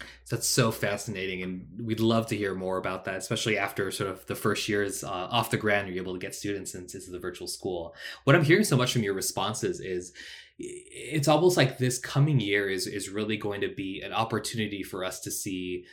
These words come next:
you know, what, what is the strength of the mission and vision and the relationships that, that are the bedrock of, of our dioceses, of our systems of schools, of our Catholic schools in general. And, and I think that, like, that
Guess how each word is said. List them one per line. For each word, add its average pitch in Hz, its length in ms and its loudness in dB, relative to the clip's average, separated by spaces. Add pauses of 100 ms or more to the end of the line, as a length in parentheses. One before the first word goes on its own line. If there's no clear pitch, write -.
(200)
you 101 140 -2
know, 90 200 -2
what, 120 300 0
what - 180 4
is 135 200 6
the 120 80 2
strength 104 400 -2
of 98 240 -6
the 98 100 -4
mission 98 420 -2
and 92 200 -6
vision 101 320 -2
and 90 120 -8
the 92 60 -4
relationships 92 840 -6
that, 90 340 -2
that 90 260 -8
are 107 220 2
the 104 80 0
bedrock 87 600 -2
of, 87 300 -6
of 90 140 -8
our 85 80 -2
dioceses, 123 760 4
of 90 140 -10
our 87 100 -8
systems 90 380 -8
of 78 100 -12
schools, 107 520 0 (280)
of 101 120 -2
our 98 80 0
Catholic 95 320 -2
schools 92 300 -4
in 90 100 -6
general. 87 500 -6
And, 85 300 -12
and 87 100 -10
I 85 80 -6
think 107 200 -4
that, 98 200 2
like, 92 260 -4 (380)
that 107 280 0